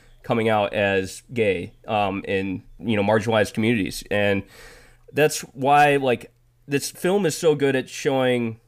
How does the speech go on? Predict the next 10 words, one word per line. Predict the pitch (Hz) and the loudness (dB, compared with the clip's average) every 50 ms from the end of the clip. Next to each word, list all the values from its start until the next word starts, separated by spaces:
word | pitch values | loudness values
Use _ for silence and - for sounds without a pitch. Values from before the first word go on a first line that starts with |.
| _ _ _ _ _ _ | _ _ _ _ _ _
self-acceptance | - - - 165 160 165 - 165 143 - - - 139 135 - 151 147 147 139 - - - - _ _ - | -12 -4 0 0 0 0 -2 -4 -6 -2 0 0 0 0 0 -2 -2 -2 -4 -6 -10 -14 -16 _ _ -2
and | 120 120 120 120 117 120 120 - | 0 2 2 2 0 -2 -4 -4
the | 123 123 | -6 -6
guide, | 113 101 123 120 117 120 123 131 139 143 156 - - _ _ - | -4 0 0 2 2 4 2 2 0 -2 -4 -10 -14 _ _ -4
or, | - 123 127 127 | -2 -2 0 0
like, | 127 113 117 - | 0 -2 -2 -4
the | 127 120 117 117 110 | -4 -2 -2 -2 -4
journey | - 120 117 131 139 143 139 131 123 107 | -6 -6 -2 0 2 2 2 2 0 -2
to | - - 117 101 98 | -4 -4 -4 -2 0
it. | 95 - - | -2 -2 -4